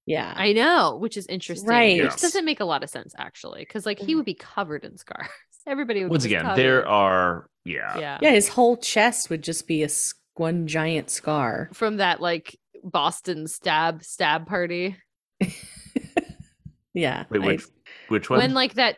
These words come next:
Speaker 2: count, which seems like just, the movie takes a break and just does an S N L skit of him getting stabbed over and over
Speaker 1: Yeah.
Speaker 2: again in Boston.
Speaker 3: Oh, right, right, when
Speaker 2: Like
Speaker 3: he's drunk. Yeah.
Speaker 1: Yeah.
Speaker 2: Yeah.
Speaker 3: Um, the, the way, other thing I'll say,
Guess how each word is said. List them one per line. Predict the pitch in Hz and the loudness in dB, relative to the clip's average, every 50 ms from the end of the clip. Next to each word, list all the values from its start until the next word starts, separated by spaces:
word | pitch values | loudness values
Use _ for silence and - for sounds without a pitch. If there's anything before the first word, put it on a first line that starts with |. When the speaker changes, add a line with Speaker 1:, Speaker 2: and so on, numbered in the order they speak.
| _ - | _ -16
Speaker 2:
count, | - - 202 202 208 214 202 170 - | -10 -6 -4 -4 -2 -4 -4 -6 -6
which | 185 220 240 - - | -6 -6 -6 -6 -8
seems | 247 - 226 - 330 330 330 330 285 | -12 -12 -6 -2 -2 0 0 -2 -4
like | - 285 - - | -4 -6 -6 -4
just, | - 233 233 226 - _ 190 | -4 -4 -4 -4 -6 _ -8
the | 196 214 | -6 -4
movie | 220 220 220 262 | -4 -4 -4 -4
takes | - 269 262 - 254 | -2 -4 -4 -2 -4
a | 240 | -4
break | 165 190 190 196 196 | -4 -4 -4 -2 -4
and | 247 202 | -4 -6
just | 175 180 - - | -6 -8 -6 -6
does | 185 180 170 | -4 -4 -4
an | 165 - | -6 -4
S | - 185 180 - 190 | -4 -4 -4 -4 -6
N | 175 175 | -4 -4
L | 175 180 | -4 -4
skit | 185 - - - 185 165 160 - | -4 -6 -8 -6 -4 -4 -4 -4
of | 165 160 | -6 -8
him | - 185 165 160 | -6 -8 -8 -6
getting | 156 170 160 160 160 | -6 -6 -6 -8 -8
stabbed | - - - 170 156 160 160 156 143 - - | -10 -8 -4 -2 -2 -2 -2 -4 -8 -8 -6
over | 170 175 180 165 156 170 165 | -4 -4 -4 -4 -4 -6 -6
and | - 160 160 | -6 -8 -8
over | - 160 175 170 151 151 190 | -6 -6 -6 -6 -2 2 6
Speaker 1:
Yeah. | 185 185 180 175 170 165 160 165 | 6 8 8 8 8 6 6 6
Speaker 2:
again | 165 147 160 | 4 2 -2
in | 160 | -2
Boston. | 151 147 151 160 - - - 147 151 | 0 0 2 0 0 0 2 4 6
Speaker 3:
Oh, | 156 147 143 139 139 139 | 8 8 8 8 8 8
right, | 123 120 117 113 | 6 6 4 4
right, | 107 104 92 | 4 4 4
when | - 95 | 4 2
Speaker 2:
Like | 92 | 0
Speaker 3:
he's | 92 87 85 | 0 -2 -2
drunk. | - 101 95 87 85 82 73 - - - | 0 0 2 2 0 -2 -8 -14 -14 -8
Yeah. | 92 82 78 71 71 | -6 -6 -4 -6 -4
Speaker 1:
Yeah. | 151 160 147 120 87 85 85 - _ _ _ _ - | -4 -2 -2 -2 -4 -6 -10 -12 _ _ _ _ -14
Speaker 2:
Yeah. | 190 196 180 151 135 135 - 147 _ _ _ - - _ _ _ | -10 -8 -6 -6 -6 -8 -10 -14 _ _ _ -20 -20 _ _ _
Speaker 3:
Um, | - 131 120 107 101 98 98 95 95 95 92 80 - - - _ _ _ - - - - - | -2 0 2 2 2 2 2 0 0 -2 -4 -8 -10 -14 -20 _ _ _ -20 -20 -10 -4 -2
the, | 147 139 175 170 165 | 0 2 2 2 2
the | 139 151 | 2 4
way, | 160 156 160 170 170 165 - - | 6 6 6 6 4 2 2 0
other | 160 156 175 170 | 2 4 4 2
thing | 143 170 151 135 | 2 2 2 4
I'll | 135 123 120 113 113 107 - _ _ _ 123 | 4 4 4 4 2 0 -4 _ _ _ -16
say, | - - - 127 117 107 101 98 92 92 92 92 90 | -14 -4 0 2 4 4 4 4 4 2 0 -2 -4